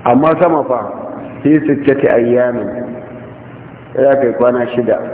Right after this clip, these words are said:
aka halicci a ganin sammai daga kwana shida. Amma dan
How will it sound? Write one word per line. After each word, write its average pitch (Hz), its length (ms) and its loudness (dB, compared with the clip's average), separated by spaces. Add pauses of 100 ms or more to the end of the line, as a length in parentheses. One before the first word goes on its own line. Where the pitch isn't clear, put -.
aka 123 160 0
halicci 113 460 -2 (180)
a 113 60 0
ganin 110 340 0
sammai 104 280 -2
daga 98 260 -6
kwana 151 240 2
shida. - 320 -2 (2250)
Amma 156 280 4
dan 190 140 4